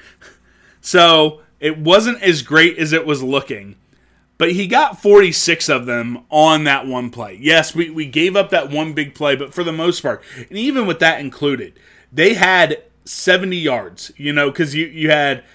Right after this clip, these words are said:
three guys who ended up with negative yards. And I thought it all started with the guys up front. Now, it was, it, it, they gave a lot of different looks compared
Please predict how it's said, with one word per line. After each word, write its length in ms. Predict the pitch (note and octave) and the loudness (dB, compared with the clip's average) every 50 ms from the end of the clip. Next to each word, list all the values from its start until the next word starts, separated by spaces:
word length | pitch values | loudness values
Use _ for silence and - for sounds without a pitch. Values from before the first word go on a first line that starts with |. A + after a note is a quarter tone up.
| _ _ _ | _ _ _
three 320 | - - D#3 F3+ G3+ G#3 F#3 | -8 -2 0 0 0 0 0
guys 640 | F3 D#3 C#3+ C#3 B2 A#2 A2+ G#2 G#2 - - - _ _ _ _ - | 2 2 4 4 2 0 -4 -10 -14 -14 -16 -16 _ _ _ _ -6
who 120 | D#3+ E3 | -4 -2
ended 220 | E3 E3 D#3 D#3 | -2 0 0 2
up 120 | D#3 D3 - | 0 0 0
with 140 | D3+ C3 C3+ | -4 -10 -6
negative 480 | D3 C#3 C#3 C#3 C#3 C3 C3+ B2 B2 | -2 -2 -2 0 -2 -4 -6 -6 -8
yards. 540 | A#2+ G#2 F#2+ F#2 F#2 F#2+ G#2 - - - - _ _ _ _ _ _ _ _ _ _ _ _ _ _ _ _ _ _ _ - | -8 -14 -14 -14 -16 -20 -20 -20 -20 -20 -20 _ _ _ _ _ _ _ _ _ _ _ _ _ _ _ _ _ _ _ -8
And 560 | E3 D#3+ D#3 D#3 D3+ D3+ D3+ D3+ D3+ D3 D3 - _ _ _ _ _ _ _ _ _ _ _ - | -4 -2 0 2 2 2 2 2 0 -2 -4 -10 _ _ _ _ _ _ _ _ _ _ _ -6
I 300 | D3 E3 F#3+ G#3+ A3+ - | 0 2 2 2 2 0
thought 680 | - - G#3+ F#3 F3+ E3+ E3+ E3+ E3 - - - - _ _ _ _ _ _ - | -2 0 0 0 0 0 -4 -4 -6 -8 -10 -16 -16 _ _ _ _ _ _ -6
it 200 | C#3+ D3 D3+ D3+ | -2 0 2 4
all 220 | D3+ E3 E3+ F3 | 6 6 6 4
started 460 | E3+ - - E3 D3+ D#3 D3+ D3+ C#3 | 4 2 0 0 2 2 0 0 -2
with 140 | C#3 C#3+ - | -6 -8 -8
the 80 | - B2 | -8 -4
guys 300 | C3 B2 A#2 A#2 A2+ A#2 | -4 -2 -2 -2 -6 -8
up 160 | A#2 - - | -12 -14 -16
front. 260 | - G#2+ F#2 E2+ _ _ _ _ _ _ _ _ _ _ _ _ _ _ _ _ _ _ _ _ _ _ _ _ _ _ _ _ - | -18 -20 -20 -20 _ _ _ _ _ _ _ _ _ _ _ _ _ _ _ _ _ _ _ _ _ _ _ _ _ _ _ _ -4
Now, 360 | D3+ D#3 D#3+ D3+ D3 - _ _ _ _ - | 0 2 2 2 2 0 _ _ _ _ 2
it 100 | G3 G3 | 4 4
was, 340 | G#3 C4+ B3+ A3+ A3 - - _ - | 4 4 2 -2 -4 -10 -14 _ -4
it, 260 | F#3 F#3+ F#3 F#3 F#3 | -4 -4 -4 -2 -4
it, 120 | G3 G3+ - _ _ | -6 -6 -6 _ _
they 240 | F#3+ D#3 F3 F#3+ G3+ | -2 2 4 4 4
gave 280 | E3 F3 G3 A3+ B3+ A#3 | 4 2 2 2 2 0
a 60 | A3+ | 0
lot 240 | A3 G#3 F#3+ F#3+ F#3 | 4 6 6 6 6
of 140 | E3+ C3+ G#2+ | 4 0 0
different 420 | D#3 E3+ E3 - F3+ F#3+ C#3+ C#3 | -2 -2 0 -2 -6 -6 -6 -6
looks 500 | C#3 C#3+ D#3 D#3 D3+ - - - - - | -4 0 2 2 2 0 -4 -8 -8 -10
compared 880 | - - - F3 D#3+ D3+ - - E3 E3 E3+ E3+ E3+ E3+ D#3+ D#3 - | -8 -8 -8 -8 -8 -8 -8 -2 2 2 4 4 4 2 0 -2 -6